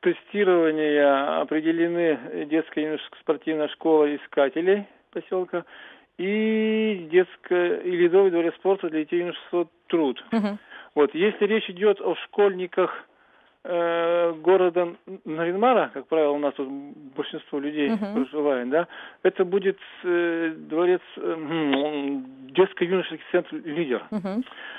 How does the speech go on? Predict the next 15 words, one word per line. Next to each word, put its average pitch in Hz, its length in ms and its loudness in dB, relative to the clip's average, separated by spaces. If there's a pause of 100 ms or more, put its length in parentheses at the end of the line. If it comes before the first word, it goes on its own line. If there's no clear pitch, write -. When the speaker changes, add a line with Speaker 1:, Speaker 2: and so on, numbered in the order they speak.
(160)
Speaker 1:
А 139 100 0
что - 160 2
такое, 180 580 2
э, 170 340 -2 (420)
региональный 165 720 2
оператор? 143 480 0 (440)
Э, 165 480 2
это 175 360 4
организация, 160 640 0
которая, 175 560 0
э, 160 340 2 (160)
аккумулирует 165 640 2
у 147 60 -8
себя 202 380 0 (720)
всю 160 320 -2